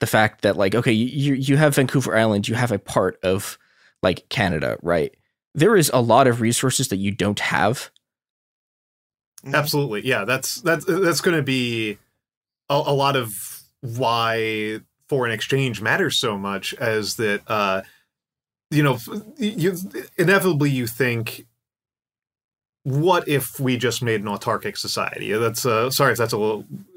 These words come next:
Speaker 2: I probably should have j-, jumped the gun a little bit there. What if we just made everything ourselves? What if we made a society that was fully economically independent? Uh,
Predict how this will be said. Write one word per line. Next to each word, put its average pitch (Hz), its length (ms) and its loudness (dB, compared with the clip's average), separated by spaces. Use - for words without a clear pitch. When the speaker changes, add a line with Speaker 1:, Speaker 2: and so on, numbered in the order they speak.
Speaker 2:
I 127 120 2
probably 117 240 0
should 107 140 -4
have - 80 -18
j-, - 220 -14
jumped 98 260 -2
the 117 120 -6
gun 104 140 2
a 92 40 0
little 92 100 -2
bit 98 120 -4
there. 95 140 -2
What 156 220 4
if 185 100 2
we 170 120 2
just 139 240 -2
made 143 220 4
everything 113 300 0
ourselves? - 420 -6
What 135 120 4
if 147 100 2
we 156 100 2
made 123 240 4
a 113 200 0
society 107 500 0
that 101 100 -4
was 101 120 -6
fully 123 340 0
economically 104 680 -4
independent? 98 760 -8
Uh, 92 260 -4